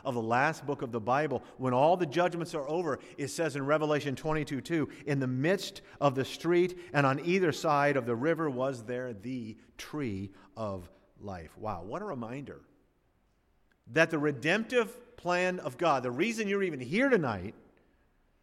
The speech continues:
ends in eternity where it began, with the tree of life. And this time, because of what Jesus did hanging on that tree,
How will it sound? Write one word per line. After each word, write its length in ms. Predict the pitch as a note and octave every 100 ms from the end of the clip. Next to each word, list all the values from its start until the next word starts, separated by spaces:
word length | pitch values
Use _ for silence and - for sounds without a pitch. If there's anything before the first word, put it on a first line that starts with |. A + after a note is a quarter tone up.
| _ _ _
ends 320 | D3 G#3 A3
in 100 | G3+
eternity 500 | F#3 - F#3 F#3+ D3+
where 200 | B2+ C3+
it 100 | C#3+
began, 540 | C3 B2+ D3 D3 G2+ F2+
with 320 | C#3+ D3+ B2
the 80 | A#2+
tree 220 | - D3
of 100 | A2
life. 460 | A#2+ B2 F#2+ - - - - - _ _ _ _ _ _ _
And 220 | C#3 B2+
this 220 | C3 C#4+
time, 520 | D4 G3+ D#3+ C3+ C3+ C#3+ - -
because 600 | C3 D#3 - G#3 B3+ C4 - -
of 160 | F3+ E3+
what 240 | D#3+ F3
Jesus 480 | C3 A3+ C#4 A#3 G3
did 220 | D3+ E3
hanging 440 | D3 F#3 C#4+ D4 G#3
on 240 | D3+ C#3
that 220 | C3 B2+
tree, 340 | - A#2+ F#2+